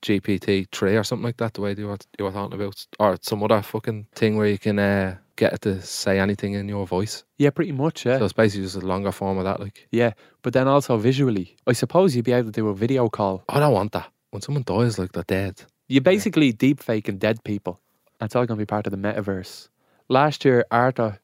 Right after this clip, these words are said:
Speaker 2: Soikov, the C E O and founder of Somnium Space, a version of the metaverse, decided to create a new feature called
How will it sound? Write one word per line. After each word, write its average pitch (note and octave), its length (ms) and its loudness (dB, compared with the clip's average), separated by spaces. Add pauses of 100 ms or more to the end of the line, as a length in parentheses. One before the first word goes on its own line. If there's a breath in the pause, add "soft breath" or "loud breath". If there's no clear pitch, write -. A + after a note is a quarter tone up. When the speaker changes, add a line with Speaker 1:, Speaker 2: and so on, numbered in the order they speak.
(140)
Speaker 2:
Soikov, G#2 800 -2 (160)
the A#2 100 -4
C B2 360 0
E A2 60 2
O G#2+ 280 4
and G2+ 160 -8
founder A2+ 420 -2
of G2 200 -6
Somnium B2 600 0
Space, - 600 -6 (160)
a A2+ 80 -2
version A#2+ 320 6
of G#2+ 100 -2
the A2+ 60 -2
metaverse, G2+ 680 -2 (100)
decided A#2+ 500 2
to - 260 -10
create G#2+ 380 2
a G2+ 40 -4
new B2 200 2
feature A2 320 -2
called G#2+ 340 0